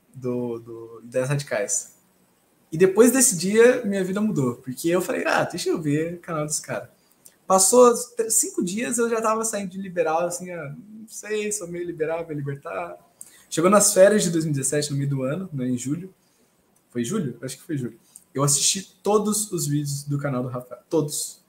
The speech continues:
E todos do canal do Cogos também. Eu mara-, eu, eu maratonei todos os vídeos sobre ancapismo, assim. E ainda não tinha chegado a economia austríaca, mas eu já tinha visto vídeos sobre economia austríaca, sobre Bitcoin, esse tipo de coisa. Eu já, já, já tava aprendendo bastante coisa. Mano, foi,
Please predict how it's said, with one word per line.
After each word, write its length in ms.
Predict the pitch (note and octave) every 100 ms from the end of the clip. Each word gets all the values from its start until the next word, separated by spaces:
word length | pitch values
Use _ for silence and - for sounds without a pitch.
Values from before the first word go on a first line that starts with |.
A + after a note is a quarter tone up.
| _
E 80 | D3
todos 240 | C#3+ E3
do 100 | E3+
canal 220 | E3+ D#3 D3+
do 100 | -
Cogos 340 | B2+ A2 -
também. 160 | - -
Eu 40 |
mara-, 260 | B2 D#3 F3+
eu, 180 | E3+ F#3
eu 80 | F#3
maratonei 440 | A3 A3 A3 A3 A3+
todos 260 | A3+ A#3
os 140 | A3 F3
vídeos 200 | F#3 -
sobre 420 | F3 E3+ F3 D#3+
ancapismo, 640 | D#3+ D#3+ D#3 C3 A2+ A2+
assim. 140 | A2 - - _ _ - _ _ _ _ _ _ -
E 80 | G#2+
ainda 220 | A#2 C3+
não 80 | D3+
tinha 140 | E3
chegado 220 | E3 E3+
a 20 |
economia 280 | F3 F#3+ G#3
austríaca, 380 | A3 A3 F#3 G3+
mas 140 | A3
eu 40 | G#3+
já 100 | G#3+
tinha 200 | A3 A#3+
visto 340 | G3 G#3 -
vídeos 360 | C3+ D3+ C#3+ B2
sobre 220 | B2 B2+
economia 300 | B2 C3 C3
austríaca, 400 | C3 - A2+ -
sobre 220 | - B2+
Bitcoin, 560 | B2+ C3+ - D3 F3+ B2+
esse 140 | A2
tipo 100 | -
de 80 | -
coisa. 160 | B2 A#2+
Eu 60 |
já, 260 | C#3+ D#3 - - _ _
já, 300 | C#3 D#3 E3
já 180 | C#3+ C#3+
tava 180 | D#3+ E3
aprendendo 520 | E3+ F#3 E3+ D3 E3+
bastante 360 | D#3+ D3 F#3+ -
coisa. 260 | C3+ A2 - _ _ _ -
Mano, 240 | F3 D3
foi, 240 | C#3 C#3+